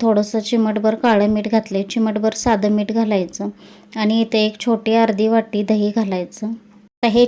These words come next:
छान मिक्सरला फिरवून घ्यायचं. त्यानंतर त्याच्यामध्ये वाटीभर पाणी घालायचं आणि परत एकदा हे मिक्सरला फिरवून घ्यायचं.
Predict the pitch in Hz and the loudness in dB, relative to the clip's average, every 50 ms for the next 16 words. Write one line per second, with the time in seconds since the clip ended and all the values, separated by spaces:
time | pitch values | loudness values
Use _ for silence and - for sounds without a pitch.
0 | 240 - 254 254 262 262 262 262 - - 247 233 226 240 240 240 - 277 240 226 | 4 4 4 6 6 6 6 4 2 0 2 2 4 2 2 4 4 4 6 6
1 | 220 226 226 226 233 226 214 190 - 190 190 190 - 233 226 226 233 240 233 - | 4 2 4 4 4 4 4 2 2 -2 -2 0 2 2 4 4 4 2 2 2
2 | 226 220 220 240 233 - - 240 226 226 214 196 202 214 220 214 214 - 220 208 | 0 0 2 0 -2 0 0 2 2 2 2 2 2 2 2 0 0 -2 0 2
3 | 226 226 226 226 247 226 208 208 208 214 233 208 214 196 185 - - 185 202 - | 2 2 2 2 2 2 2 2 2 2 2 2 2 0 -2 -4 -6 -6 -6 -6
4 | - - - - - - - 214 202 202 202 208 233 226 226 226 226 240 240 220 | -10 -18 -20 -20 -18 -6 0 2 2 2 4 4 4 6 6 4 4 2 0 2
5 | 208 214 208 208 208 208 214 220 226 - - - 214 202 208 208 220 226 247 269 | 2 2 2 2 2 2 0 0 -2 -4 -4 -2 -2 0 0 -2 -2 0 2 2
6 | 247 226 208 190 185 190 196 185 180 190 190 - - 214 208 | 2 4 4 4 2 2 0 -2 -4 -4 -6 -8 -8 -8 -8